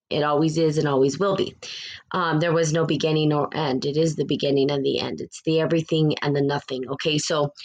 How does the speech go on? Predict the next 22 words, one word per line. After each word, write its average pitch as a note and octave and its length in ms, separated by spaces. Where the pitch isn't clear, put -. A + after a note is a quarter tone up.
it, F#3 200
it F3+ 160
has F#3 260
all F3+ 280
of F3+ 160
these, D#3+ 500
uh, D3 340
paradoxes C#3+ 640
in C3+ 140
it, C#3 180
right? C#3 300
It's C#3+ 160
kinda D3+ 280
like, C#3 220
well, C#3+ 100
how D3+ 160
do D3+ 60
you C#3+ 340
describe D#3 460
it? C3+ 160
You E3 80
can't. - 240